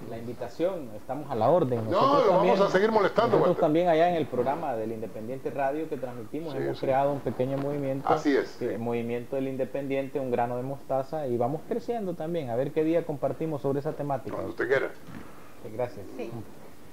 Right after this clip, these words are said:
Speaker 3: Bueno, agradecer por la invitación y a los que están pendientes, déjenme decirles una cosa. Hoy son personas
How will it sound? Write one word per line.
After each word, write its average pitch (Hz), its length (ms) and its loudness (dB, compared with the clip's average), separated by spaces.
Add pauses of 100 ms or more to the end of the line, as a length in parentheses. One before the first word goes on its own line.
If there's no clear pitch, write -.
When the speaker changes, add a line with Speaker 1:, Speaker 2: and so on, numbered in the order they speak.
(200)
Speaker 3:
Bueno, 254 260 -2
agradecer 220 720 2
por 294 120 2
la 277 100 2
invitación 254 840 -2
y 254 100 -6
a 226 60 -2
los 220 140 -8
que 226 80 -12
están 247 260 -6
pendientes, 269 500 -6
déjenme 240 300 -10
decirles 226 380 -6
una 202 240 -8
cosa. - 300 -14 (420)
Hoy 294 380 2
son 247 260 -8
personas 269 680 -4